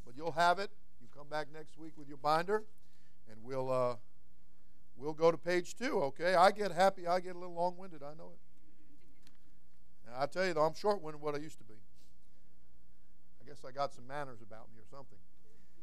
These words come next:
Everybody said, "Praise the Lord." The kids were talking about, uh, preaching and stuff, and I told them that, uh, you can take this. I told them that years ago, uh, preaching was a whole lot longer than it is now.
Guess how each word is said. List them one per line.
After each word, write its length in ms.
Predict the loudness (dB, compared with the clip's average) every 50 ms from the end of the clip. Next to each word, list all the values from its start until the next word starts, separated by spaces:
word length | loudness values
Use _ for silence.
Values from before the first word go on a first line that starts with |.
| 0 4
Everybody 460 | 6 8 8 8 12 12 12 12 12
said, 240 | 10 6 4 4 4
"Praise 280 | 4 6 8 8 8
the 100 | 8 8
Lord." 340 | 8 10 10 8 8 4 0 -2 -4 -2 -2 -4 -4 -4 -4 -4 -4 -4 -4 -4 -4 -4 -4 -2 -2 -2 -2
The 60 | -4 0
kids 280 | 4 6 6 6 6
were 80 | 4 2
talking 340 | 6 8 10 10 10 8 4
about, 400 | 2 8 10 12 12 12 10 6 -2 -4 -4 -4 -2
uh, 140 | -2 -2 -2 -4 0 2
preaching 320 | 2 2 2 2 -2 -4
and 100 | -4 -4
stuff, 320 | -2 0 4 4 4 4
and 80 | 2 -2
I 100 | -2 -2
told 280 | 0 0 0 0 0 0
them 120 | -2 -4
that, 320 | -4 -4 -4 -4 -4 -4 -2
uh, 160 | -2 -2 -2 -2 -2 -4
you 60 | -4
can 100 | -4 -4
take 180 | -4 -4 -4 -4
this. 100 | -4 -4 -4 -4 -4 -4 -4 -4 -4 -2
I 100 | 0 -2
told 360 | 2 6 8 8 8 8 6 4
them 80 | 2
that 100 | 2 2
years 320 | 6 8 10 10 10 8 4
ago, 480 | 2 6 8 10 10 10 8 6 2 0 -2 -2 -2 -4 -4 -2 -2 -2 -2 -2 -4
uh, 300 | -2 -2 -2 -2 -2 -2 -2 -4 0
preaching 260 | 2 2 2 2 0 -2
was 160 | -2 0 2
a 40 | 6
whole 160 | 8 8 10
lot 200 | 10 8 6 6
longer 240 | 2 0 0 0 -2
than 100 | -2 -2
it 40 |
is 100 | -2 0
now. 300 | 2 4 4 4 4 2